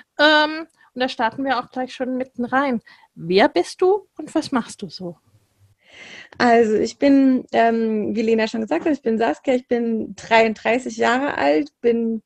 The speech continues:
Speaker 2: bald Mama von drei Kindern. Das heißt, ich bin derzeit schwanger und, ähm, ich habe ein Online-Business, in dem ich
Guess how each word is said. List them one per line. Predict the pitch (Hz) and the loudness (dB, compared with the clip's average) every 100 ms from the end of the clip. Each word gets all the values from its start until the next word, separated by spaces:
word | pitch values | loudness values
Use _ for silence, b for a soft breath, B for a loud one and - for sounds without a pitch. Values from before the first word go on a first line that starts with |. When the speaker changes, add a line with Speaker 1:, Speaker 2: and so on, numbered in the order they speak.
| _ | _
Speaker 2:
bald | 214 208 208 | 4 6 4
Mama | 220 214 214 202 | 2 0 2 0
von | 190 - 202 196 | -2 -4 -2 -2
drei | - - 175 180 190 - | -6 -6 0 0 -2 -6
Kindern. | - 285 311 294 247 | 0 2 2 2 0
Das | 226 - | -4 0
heißt, | 247 247 | 0 0
ich | 226 - | -4 -6
bin | 226 214 214 | -4 -2 -2
derzeit | 214 202 202 208 196 - _ b b b b b | -2 -2 -4 -6 -6 -6 _ b b b b b
schwanger | - - - 233 277 294 285 285 294 - b b b _ | -20 -14 0 4 4 4 2 2 0 -4 b b b _
und, | 240 262 269 262 254 254 254 247 - - | 6 8 8 6 6 6 4 2 -6 0
ähm, | 240 240 233 233 226 220 - | 2 4 2 -2 -2 -4 -6
ich | - 247 247 - - | -2 0 -2 -8 -8
habe | 233 254 302 269 262 - | -2 2 2 2 0 0
ein | 226 220 220 214 - | 0 0 -2 -4 -2
Online-Business, | - 349 254 208 196 202 208 247 277 285 | 2 4 2 0 0 -2 -2 -2 -2 -2
in | - 226 | -6 -6
dem | 214 226 226 226 220 | -2 0 0 -2 -4
ich | 220 214 208 - | -6 -6 -8 -14